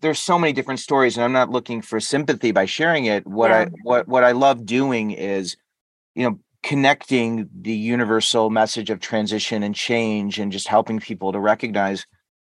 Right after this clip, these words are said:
Speaker 1: life's uncomfortable no matter who we are and where we're from. And that's what connects us if we allow it to.
Speaker 2: Right. Well, I know that I would have personally benefited from your guidance back in university. I was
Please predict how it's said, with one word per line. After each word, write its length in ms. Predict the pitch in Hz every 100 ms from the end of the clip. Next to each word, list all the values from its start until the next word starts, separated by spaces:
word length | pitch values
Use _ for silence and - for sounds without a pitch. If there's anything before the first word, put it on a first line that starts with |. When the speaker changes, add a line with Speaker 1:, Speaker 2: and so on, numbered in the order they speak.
| _ _
Speaker 1:
life's 340 | 110 127 175
uncomfortable 640 | 220 208 - 170 - 135 101
no 80 | 98
matter 220 | 101 101
who 180 | 98 113
we 180 | 120
are 380 | 101 104 101 - _
and 140 | 87
where 140 | 101 104
we're 120 | 101
from. 540 | - 117 120 101 90 - -
And 200 | 98 107
that's 220 | 107 -
what 180 | 123 -
connects 460 | - 113 101 - 90
us 240 | 50 -
if 160 | 92 98
we 60 |
allow 340 | 87 85 78 80
it 100 | -
to. 140 | - - - _ _ _ _ _ 165
Speaker 2:
Right. 340 | 165 160 151 - _ - -
Well, 200 | 208 214
I 100 | 226 240
know 240 | 233 247
that 160 | 233 185
I 100 | 180
would 120 | 190
have 120 | 190
personally 400 | - 180 - 175
benefited 640 | 165 165 175 170 196 214 214
from 140 | 180
your 120 | 165 165
guidance 540 | 160 156 160 190 -
back 320 | - 156 156
in 80 | 160
university. 560 | 160 156 151 160 160 175
I 120 | 170
was 300 | 170 165